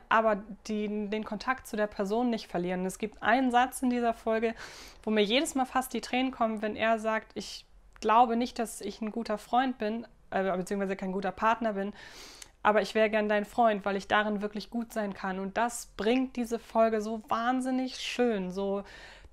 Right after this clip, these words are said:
traurig und doch so ehrlich auf den Punkt, dieses Gefühl, das man vielleicht mal bei einer Trennung hat. Und das ist eben auch das Besondere an der Serie,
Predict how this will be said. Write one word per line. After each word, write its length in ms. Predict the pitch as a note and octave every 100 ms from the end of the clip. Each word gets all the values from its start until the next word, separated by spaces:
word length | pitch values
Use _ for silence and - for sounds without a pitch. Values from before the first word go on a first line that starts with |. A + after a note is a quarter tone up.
| -
traurig 800 | - - B3+ C#4+ C#4+ C#4+ C#4 A#3+ -
und 180 | A3 A#3
doch 140 | B3
so 240 | - G#3+ - -
ehrlich 600 | A#3 B3 C4 B3+ - -
auf 180 | A3 -
den 200 | G#3+ G#3+
Punkt, 480 | - C#4 B3+ A3+ A#3
dieses 300 | A3 A3+ -
Gefühl, 580 | G#3 - D4 C4+ A#3+
das 180 | A3 G#3+
man 120 | A3
vielleicht 480 | G#3 - G#3+ A3 -
mal 140 | G#3+ G3
bei 100 | G3+
einer 280 | G#3 G3+
Trennung 460 | G3+ - G#3 G3+ F#3+
hat. 240 | A3+ - - - - - - -
Und 200 | A3 A3
das 200 | B3 C#4
ist 120 | C4+
eben 300 | G3+ A#3+ A#3+
auch 160 | A#3 -
das 200 | A3 -
Besondere 580 | G#3+ A#3+ C4 B3+ G#3+
an 180 | G3+ G#3
der 180 | G#3 G3+
Serie, 640 | G3 C4+ C#4+ A3+ G#3 G#3+